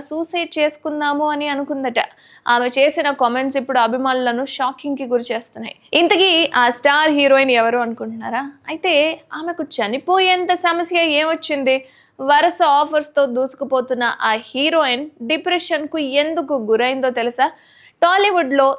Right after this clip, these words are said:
తక్కువ సమయంలో స్టార్ హీరోయిన్‌గా మారిపోయిన ముద్దుగుమ్మల్లో మృణాల్ ఠాకూర్ కూడా ఒకరు.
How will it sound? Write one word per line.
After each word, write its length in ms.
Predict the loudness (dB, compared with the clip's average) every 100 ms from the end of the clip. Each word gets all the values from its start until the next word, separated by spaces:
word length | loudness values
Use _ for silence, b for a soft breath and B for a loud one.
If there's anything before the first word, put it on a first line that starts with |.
| -4
తక్కువ 340 | -4 -4 0 0 0
సమయంలో 440 | -6 -6 -4 -2 -2 -4
స్టార్ 440 | -4 -2 2 0 -2
హీరోయిన్‌గా 600 | -4 0 2 0 0 0 0
మారిపోయిన 540 | 0 -2 -2 -4 -4 -4
ముద్దుగుమ్మల్లో 840 | -6 -6 -2 -2 -2 -2 0 2 4 2 -2 B _
మృణాల్ 580 | -2 2 2 2 0 0
ఠాకూర్ 360 | 0 0 -4 -12
కూడా 220 | -6 -4
ఒకరు. 280 | -6 -10